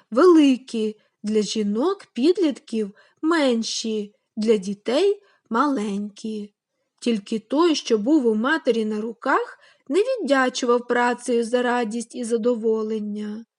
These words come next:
Ставок ставав чистіший і глибший. Та ось, хто зна звідки,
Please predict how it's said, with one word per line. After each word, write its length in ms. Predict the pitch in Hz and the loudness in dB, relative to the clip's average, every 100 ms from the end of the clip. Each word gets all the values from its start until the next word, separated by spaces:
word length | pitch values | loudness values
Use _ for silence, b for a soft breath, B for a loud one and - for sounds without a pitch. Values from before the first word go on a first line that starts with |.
| _ _ _ _ | _ _ _ _
Ставок 720 | - - 214 202 208 311 381 | -16 -10 -10 -6 -2 0 -2
ставав 560 | - 349 339 339 349 349 b b | -2 0 2 2 2 -2 b b
чистіший 840 | - 208 202 - 220 277 320 - 277 - | -10 -10 -10 -10 -2 0 0 0 -4 -2
і 120 | 254 | -6
глибший. 960 | 220 214 214 220 208 - - 202 214 226 _ _ _ _ - | -4 -4 -4 -4 -8 -14 -10 -8 -10 -14 _ _ _ _ -6
Та 220 | 240 - - | -4 -4 -4
ось, 500 | 226 277 427 - - _ _ | 2 2 2 -4 -16 _ _
хто 280 | - 320 | -4 0
зна 240 | 294 302 277 | 0 2 0
звідки, 800 | 247 262 269 - - 214 208 | 0 2 2 0 -6 -4 -4